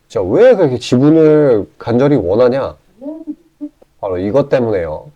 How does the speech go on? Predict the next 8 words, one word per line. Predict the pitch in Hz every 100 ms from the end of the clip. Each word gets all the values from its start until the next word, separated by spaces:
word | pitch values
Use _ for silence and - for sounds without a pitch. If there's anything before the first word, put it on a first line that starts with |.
| _ _
이 | 143
빈살만이 | - 143 185 233 220 160 104 104 107 80 76 _ _
이렇게 | 107 - 139 165 165 _ _ _
노화를 | 90 104 151 180 143
막고 | 90 - 104 85 _ _
수명을 | - 202 220 196 139 95
연장하는 | 92 104 120 117 98 107 92
연구에 | 92 120 127 135 101